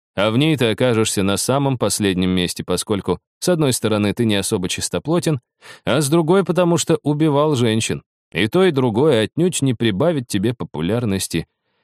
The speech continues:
И всю дорогу до префектуры полиции Копенгагена Пауль Трольсен продолжал разглагольствовать в подобном ключе.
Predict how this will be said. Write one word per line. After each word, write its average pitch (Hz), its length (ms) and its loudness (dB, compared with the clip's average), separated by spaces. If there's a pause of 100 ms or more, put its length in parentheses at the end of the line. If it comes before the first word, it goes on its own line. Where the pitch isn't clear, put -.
(240)
И 190 340 2 (960)
всю 208 200 2
дорогу 151 380 2
до 113 100 2
префектуры 98 540 0
полиции 95 520 0
Копенгагена 107 800 -2
Пауль 160 340 0
Трольсен 123 480 -2
продолжал 98 640 0
разглагольствовать 90 840 -4
в - 60 -20
подобном 92 480 -2
ключе. - 460 -8